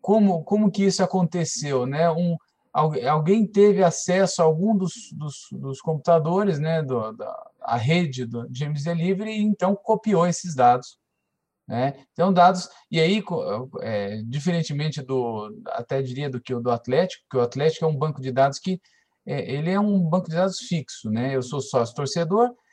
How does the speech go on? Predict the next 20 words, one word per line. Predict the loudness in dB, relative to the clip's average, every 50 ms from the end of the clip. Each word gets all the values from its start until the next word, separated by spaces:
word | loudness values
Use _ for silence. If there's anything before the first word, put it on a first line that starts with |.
| _ _ _
ele, | -4 -2 -2 0 0 -2 -4
no | -4 -4 -2 0
máximo | 2 4 4 4 2 0 -2 -2
que, | -2 -4 -4
o | -4 -4
que | -4
ele | -6 -4
pode | -2 -2 -2 0 0
saber | -2 -2 -2 0 -2 -2
é | -2
minha | 0 0 0 -2
presença | 0 0 0 0 0 -2 -4 -6 -6 -6
no | -6 -6
estádio | -6 0 2 4 4 6 4 4 2 0 -2 -4 -8 -12 _ _ _
e | -2 0
os | 0 2
meus | 2 2 2 2
dados | 4 4 4 4 2
pessoais | -2 -4 -4 -2 0 2 2 2 2
básicos. | 2 2 4 4 2 2 -2 -8 -14 -20 -20